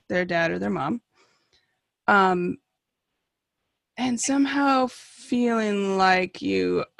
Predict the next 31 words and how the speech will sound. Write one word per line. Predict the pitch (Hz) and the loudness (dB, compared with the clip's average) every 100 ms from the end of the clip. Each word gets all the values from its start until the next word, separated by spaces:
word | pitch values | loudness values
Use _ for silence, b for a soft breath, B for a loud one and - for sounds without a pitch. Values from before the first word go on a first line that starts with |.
| - | -6
I | 202 196 | -2 -2
don't | - | -2
know, | 165 | -2
have | 196 208 - | -2 -2 -4
to | 196 | -10
try | - 185 | -6 -4
to | 175 165 - b b b b b _ _ | -4 -8 -12 b b b b b _ _
fix | - 247 - | -4 -4 -2
that | 233 214 - | -2 -2 0
feeling | 233 226 214 | 0 0 -2
for | 220 214 | -2 -2
them | 202 196 | 0 0
or | 180 | -2
talk | - 214 202 | -4 -6 -4
them | 196 196 | -2 0
out | 233 | 2
of | 220 214 | 2 0
it | 214 | 0
or | 202 | -2
say, | 208 208 | 0 2
"Oh, | 220 | 2
well, | 226 226 | 4 2
it's | 220 | 0
gonna | 226 220 | -2 -2
be | 214 | 0
okay | 202 - 214 208 | -2 -2 -4 -2
because | 202 - - 208 196 190 190 190 190 190 190 | -6 -8 -2 0 2 0 -2 -4 -6 -10 -6
this | 185 185 185 | -4 -2 -2
or | |
that." | 180 175 175 170 - b b b b b b b _ | -2 -2 -2 -4 -10 b b b b b b b _
Um, | 214 202 185 180 180 180 | 2 2 2 -2 -4 -6